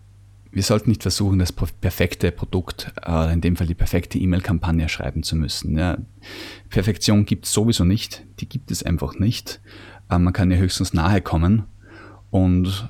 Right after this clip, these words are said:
äh, zumindest gibt's es nicht in dieser Welt. Ich würd einfach sagen, ähm, jeder tut gut daran, einfach loszuschreiben, sich nicht selbst zu viel beurteilen, einfach mal zu schreiben.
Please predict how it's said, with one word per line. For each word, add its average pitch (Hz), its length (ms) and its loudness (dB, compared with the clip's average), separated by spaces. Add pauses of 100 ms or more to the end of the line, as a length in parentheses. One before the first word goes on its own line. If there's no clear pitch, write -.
(100)
äh, 82 100 -4
zumindest 95 340 0
gibt's - 180 -2
es 90 100 -2
nicht 90 180 2
in 87 80 2
dieser 85 240 2
Welt. 87 280 2 (320)
Ich - 80 -4
würd 95 100 2
einfach 98 220 2
sagen, 95 440 2 (200)
ähm, 90 320 2
jeder 104 280 4
tut - 220 -4
gut 113 240 -2
daran, 104 220 4
einfach 90 260 0
loszuschreiben, 101 920 0 (840)
sich 101 200 -2
nicht 107 180 2
selbst 98 260 0
zu 98 100 -2
viel 101 240 0
beurteilen, 113 600 0
einfach 127 200 2
mal 131 140 2
zu 95 100 -2
schreiben. 92 480 2